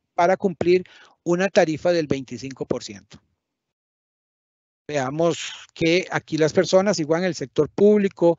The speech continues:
o sector privado que trabajan, eh, perdón, que trabajan,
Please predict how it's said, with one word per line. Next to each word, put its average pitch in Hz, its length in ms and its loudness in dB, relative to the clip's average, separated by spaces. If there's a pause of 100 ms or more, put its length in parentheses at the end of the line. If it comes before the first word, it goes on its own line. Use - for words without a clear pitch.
(220)
o 147 100 -6
sector 139 380 -2
privado 175 460 4
que - 240 -2
trabajan, 135 840 -4
eh, 113 280 -12 (300)
perdón, 139 360 -6 (560)
que 160 100 0
trabajan, 160 760 0